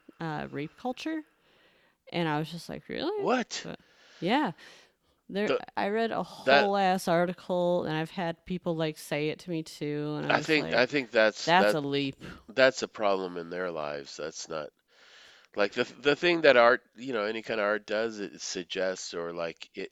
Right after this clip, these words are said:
Speaker 2: it, you know, I th-, I've said this before. I think the job of art is to, like, point the mirror at the reader or the viewer. You know what I mean?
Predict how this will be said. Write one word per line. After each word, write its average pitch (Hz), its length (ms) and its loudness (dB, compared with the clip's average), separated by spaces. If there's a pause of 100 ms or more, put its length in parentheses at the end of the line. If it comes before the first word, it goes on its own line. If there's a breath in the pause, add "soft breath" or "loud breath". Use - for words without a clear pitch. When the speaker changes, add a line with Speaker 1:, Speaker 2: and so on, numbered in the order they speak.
(140)
Speaker 2:
it, 90 160 -14 (520)
you 139 140 -12
know, 90 220 -8
I 80 100 -6
th-, - 180 -20 (220)
I've 92 240 -14
said 85 260 -12
this 78 180 -18
before. - 380 -14
I - 60 -14
think - 380 -18 (340 loud breath)
the 92 100 -12
job 82 320 -4
of 80 120 -10
art 80 260 -4
is 76 160 -12
to, 80 160 -12
like, 76 220 -8 (800 loud breath)
point 113 240 0
the 101 80 -10
mirror 92 460 -2
at 85 240 -6
the 80 100 -8
reader 76 560 -10
or 76 80 -10
the 71 100 -16
viewer. 67 560 -16
You 69 120 -16
know 82 100 -10
what 82 100 -10
I 85 100 -8
mean? 92 340 -12